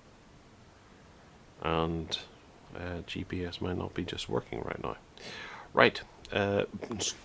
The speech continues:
pulling down from the top are, there's only four items along here actually: mobile data, Wi-Fi,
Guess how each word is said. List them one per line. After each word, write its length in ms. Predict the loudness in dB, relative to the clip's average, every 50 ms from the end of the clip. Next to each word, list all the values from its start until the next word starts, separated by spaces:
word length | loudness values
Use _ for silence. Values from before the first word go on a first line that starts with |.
| 2
pulling 240 | 8 10 10 12 12
down 160 | 12 12 12
from 100 | 12 8
the 60 | 6
top 360 | 6 8 10 10 10 10 8 0 -16 -18 -20 -20 -20 -20 -20 -18 -6 2
are, 460 | 6 10 10 12 12 10 8 6 2 -6 -14 -20 -20 -20 -20 -20 -20 -20 -12 -2
there's 200 | 4 4 6 8
only 180 | 8 6 6 4
four 560 | 0 -2 2 4 4 6 8 6 6 4 2 -2
items 300 | -6 -4 -2 -2 -2 -2
along 320 | -2 0 2 2 2 0 -2
here 320 | -2 -2 0 2 2 2 0
actually: 380 | -4 -6 -2 2 4 6 6
mobile 480 | 6 6 6 6 8 6 6 6 6 4
data, 420 | 2 2 0 2 2 2 0 0 -2 -8 -16 -16 -18 -14 -4
Wi-Fi, 580 | 2 4 4 4 4 2 0 0 0 0 0 -4